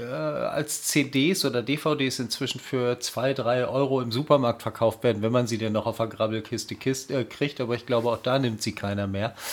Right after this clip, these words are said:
Ähm, genau, das waren diese Best-Alben oder sonst irgendwas. Also, äh, sehe ich genauso wie du. Ich glaube, dass da haben wirklich, äh, die Telekom mit Magenta oder auch die,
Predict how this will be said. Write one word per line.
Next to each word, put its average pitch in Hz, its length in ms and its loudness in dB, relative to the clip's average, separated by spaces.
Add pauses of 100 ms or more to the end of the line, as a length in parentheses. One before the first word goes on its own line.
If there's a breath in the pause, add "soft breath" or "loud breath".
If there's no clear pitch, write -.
(260 loud breath)
Ähm, 120 640 6
genau, 131 260 10
das 117 200 0
waren 123 180 2
diese 113 220 0
Best-Alben 117 920 0
oder 117 340 0
sonst 107 280 0
irgendwas. 95 480 -6
Also, 123 340 2 (500 loud breath)
äh, 135 240 6
sehe 135 180 6
ich 147 100 2
genauso 147 540 8
wie 131 100 0
du. 139 240 4
Ich - 140 -2
glaube, 131 300 6
dass 120 280 0
da 123 220 8
haben 131 240 4
wirklich, 120 500 2
äh, 117 480 4
die 143 420 -6
Telekom 139 580 4
mit 123 120 2
Magenta 117 640 6
oder 110 340 4
auch 113 220 2
die, 104 460 2